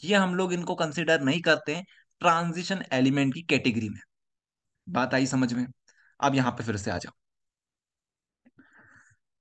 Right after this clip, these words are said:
अब एग्जांपल लिखा हुआ है नीचे, जरा देखो, जिंक, कैडमियम, मरकरी, एच जी मतलब मर्क्यूरी, they have fully filled d orbital, they do not considered as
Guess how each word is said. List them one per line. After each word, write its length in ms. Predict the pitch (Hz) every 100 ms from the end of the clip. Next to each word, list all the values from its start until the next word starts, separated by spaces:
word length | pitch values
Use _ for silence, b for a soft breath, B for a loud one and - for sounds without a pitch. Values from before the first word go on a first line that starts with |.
| 175
अब 140 | 208
एग्जांपल 460 | 185 156 190 180 196
लिखा 200 | 175 180
हुआ 140 | 180
है 60 | 175
नीचे, 200 | 147 151
जरा 200 | 151 147
देखो, 340 | 127 135 143 _ _ _ -
जिंक, 440 | 123 131 240 233 - - _ _ -
कैडमियम, 540 | 175 170 180 196 202 196 -
मरकरी, 460 | 139 131 127 107 - _ _ _ -
एच 180 | 135
जी 120 | 143 160
मतलब 240 | 135 185
मर्क्यूरी, 420 | 151 104 107 101 - _ _ _ _ _ _ -
they 260 | 131 202 254
have 220 | 196 202 214
fully 320 | 190 185 190 220
filled 360 | 196 208 208
d 100 | 151
orbital, 500 | 135 113 98 98 101 - _ _ _ _ _ _ _ _ _ _
they 380 | 120 156 202 226
do 140 | 160 147
not 260 | 170 190 -
considered 640 | 151 139 170 170 180 - -
as 360 | 143 147 165